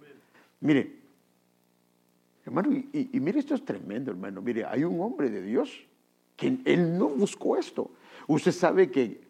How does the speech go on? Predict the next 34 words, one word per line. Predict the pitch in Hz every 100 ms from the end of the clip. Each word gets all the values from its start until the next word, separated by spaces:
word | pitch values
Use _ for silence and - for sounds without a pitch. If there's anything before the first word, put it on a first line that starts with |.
| -
Pablo | 135 147 156
iba | 147 160
en | 147
el | 110 104
barco | 135 208 202 123
con | 117 98
varios | 110 143 151 143
soldados | 107 98 123 165 147 -
y | 120
con | - 104 101 92 - - -
varios | 107 131 131 135 -
presos | - 285 226 -
que |
lo | 110
llevaban | 107 107 131 123
al | 107 110
preso. | - 370 - - - _ _ _ _ -
Y | 127 135
hubo | 160
un | 175 165
gran | 160 170 202
huracán. | 180 117 - 233 392
Ahora, | 131 127 117
¿quién | - 185 220
permitió | 220 190 175 -
ese | 196 208
huracán? | 190 214 196
¿El | 110
diablo? | 254 190 427 622 523 - _ - - _ _ _ -
Fue | - 539
Dios. | 175 131 190 - -
Y | 156 151
entonces | 139 147 180 214 165
vino | 233 214 147